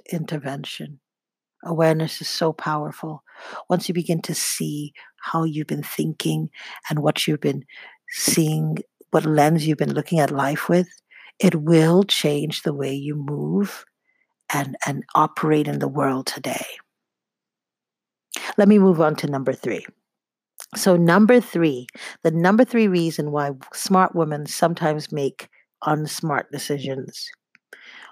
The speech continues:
We doubt our intelligences. Yes, that is intelligences, the two. Over time, many of us have learned to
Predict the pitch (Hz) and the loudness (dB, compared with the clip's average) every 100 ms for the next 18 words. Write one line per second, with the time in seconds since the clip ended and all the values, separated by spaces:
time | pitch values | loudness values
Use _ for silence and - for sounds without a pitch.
0 | - 165 208 226 170 165 156 156 160 - | -10 4 6 6 4 4 4 4 0 -6
1 | 156 143 135 143 - 175 156 147 135 139 | -2 -2 -4 -10 -6 -2 -2 -4 -8 -8
2 | - 170 - - - - - - _ _ | -10 -10 -10 -14 -12 -12 -12 -16 _ _
3 | _ _ _ _ _ - 131 - - 151 | _ _ _ _ _ -8 -6 -4 -2 -2
4 | 139 131 156 147 - 156 160 147 139 - | -2 -4 -6 -6 -2 0 0 -2 -2 -2
5 | - 143 - - - 139 - - 135 - | -2 -2 -4 -10 -6 -6 -2 -2 -2 -6
6 | _ _ - - - - _ _ _ _ | _ _ -20 -20 -20 -20 _ _ _ _
7 | _ _ - 196 220 - 185 156 156 160 | _ _ 2 4 4 4 4 4 4 6
8 | 190 165 156 170 143 147 147 147 - 180 | 6 6 4 0 -2 0 0 -2 -4 -4